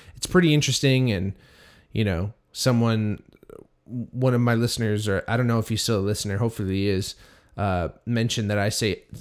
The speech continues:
I said, um, like, twenty-nine times in the first two minutes or something like that. And I feel like those are times <laughs> probably where I'm making things up a little bit more on the fly, and he, he suggested I should write out a script. But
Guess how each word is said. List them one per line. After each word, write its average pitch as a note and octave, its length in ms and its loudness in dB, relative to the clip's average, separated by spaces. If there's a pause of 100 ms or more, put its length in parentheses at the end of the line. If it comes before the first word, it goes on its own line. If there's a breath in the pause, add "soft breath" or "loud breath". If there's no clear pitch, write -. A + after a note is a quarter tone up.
I G#2+ 140 0
said, A2+ 280 0
um, A#2+ 280 2
like, G2 240 -2
twenty-nine A2 520 0
times G#2+ 380 0
in G#2 60 -2
the G2+ 80 -2
first G2 360 -4
two A#2 120 -2
minutes G#2+ 400 -2
or F2 100 -4
something A#2+ 340 -2
like A2+ 160 0
that. A2+ 400 0 (680 soft breath)
And G#2+ 680 -2
I A#2 80 0
feel A2+ 300 0
like F#2+ 600 -2 (1400)
those D3+ 260 8
are D#3+ 80 6
times D3+ 440 4
<laughs> - 80 2
probably E3+ 260 10
where E3+ 180 12
I'm D3+ 140 10
making D3+ 300 6
things C#3+ 260 6
up C#3 160 6
a - 20 2
little C3+ 200 8
bit C3 100 0
more B2+ 200 4
on B2 80 4
the A2+ 60 2
fly, A#2+ 360 2
and C3+ 180 0
he, G2 160 -2
he B2 160 0
suggested A#2 500 0
I G#2+ 40 2
should A2 180 -2
write A2 160 2
out G#2+ 100 0
a G2 60 -4
script. - 420 -4
But - 320 -2